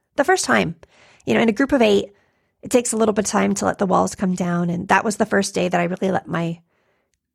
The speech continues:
colleagues see me. And I started to cry because I had done powerful conversations for weeks.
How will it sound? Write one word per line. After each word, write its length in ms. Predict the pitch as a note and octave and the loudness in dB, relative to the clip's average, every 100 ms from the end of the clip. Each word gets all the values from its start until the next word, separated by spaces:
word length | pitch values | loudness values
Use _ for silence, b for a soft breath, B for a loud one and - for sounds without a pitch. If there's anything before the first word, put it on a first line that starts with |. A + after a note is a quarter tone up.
| _ - | _ -2
colleagues 420 | F#3+ G3 F#3+ F3 | 2 2 0 -2
see 200 | F3+ C4+ | 0 4
me. 300 | F#3 E3+ - | 4 2 0
And 100 | - | -2
I 40 | F#3+ | -2
started 280 | - F#3+ F3+ | -2 -2 -4
to 60 | |
cry 420 | - - E3 D#3 F3 | -6 0 4 4 2
because 520 | F#3+ - F#3+ F#3 - | -2 -2 0 0 -2
I 100 | G#3+ | -2
had 220 | G#3 A3 G3+ | 0 0 0
done 260 | A3+ A3 - _ _ - | -2 -2 -8 _ _ -2
powerful 320 | A#3+ C4+ C#4+ | 2 2 0
conversations 800 | C4 A#3+ A#3 G#3+ G3+ G3+ G3 - | 0 0 0 0 0 -2 -2 -2
for 180 | F#3+ F3+ | -2 -2
weeks. 480 | F#3+ - - - | -2 -6 -8 -10